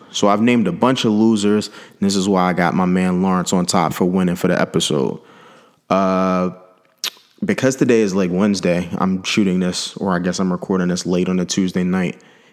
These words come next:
and this will be a short episode. I kinda wanted to talk about the new iPhone.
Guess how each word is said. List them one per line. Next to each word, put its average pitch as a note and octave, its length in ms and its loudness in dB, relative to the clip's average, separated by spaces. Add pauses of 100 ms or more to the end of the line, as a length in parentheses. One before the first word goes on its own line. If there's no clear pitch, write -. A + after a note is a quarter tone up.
(100)
and F2+ 140 -2
this F2 120 -4
will F#2 80 -2
be F2+ 120 0
a E2+ 40 0
short F#2 220 0
episode. F2 520 -2 (500)
I - 60 -4
kinda C#3+ 220 0
wanted A2+ 240 2
to F#2+ 60 -2
talk G2+ 240 0
about F#2+ 220 2
the F2+ 80 0
new F#2 140 0
iPhone. D2 560 -2